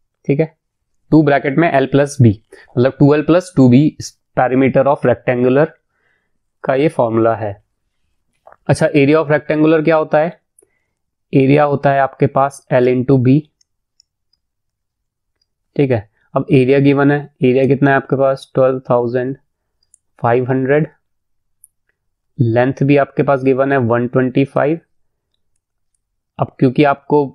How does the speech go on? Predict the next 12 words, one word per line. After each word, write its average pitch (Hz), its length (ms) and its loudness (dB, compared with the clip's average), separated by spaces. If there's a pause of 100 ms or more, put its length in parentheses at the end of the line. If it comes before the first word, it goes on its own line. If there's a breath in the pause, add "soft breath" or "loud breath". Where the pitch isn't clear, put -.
(180)
पेरीमीटर 131 500 0
निकालना 147 420 -2
है 156 240 -4 (640)
तो - 80 0
उसके - 280 -2
लिए 135 100 2
आपको 139 320 -2
ब्रेड्थ 123 400 0
भी 139 140 4
पता 143 240 -2
होनी 147 200 0
चाहिए, 151 360 -2